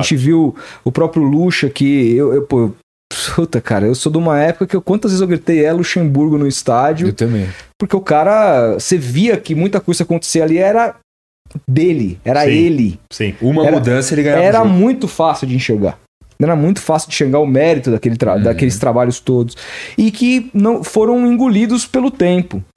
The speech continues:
Speaker 1: Mas dá pra fazer um paralelo de genialidade entre esses caras, é,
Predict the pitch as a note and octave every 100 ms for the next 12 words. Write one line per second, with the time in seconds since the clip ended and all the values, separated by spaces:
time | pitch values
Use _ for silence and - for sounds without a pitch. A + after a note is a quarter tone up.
0 | - - - G#3+ A3 - A3 - E4 F3+
1 | D3+ F#3 A3 - E3 D3+ D3+ F3 D#3 C3
2 | D3+ D3 C3 A#2+ C#3 E3 C3+ C3 C3+ -
3 | - B2+ C#3 D3 B2 - - C3 A#2 F#2+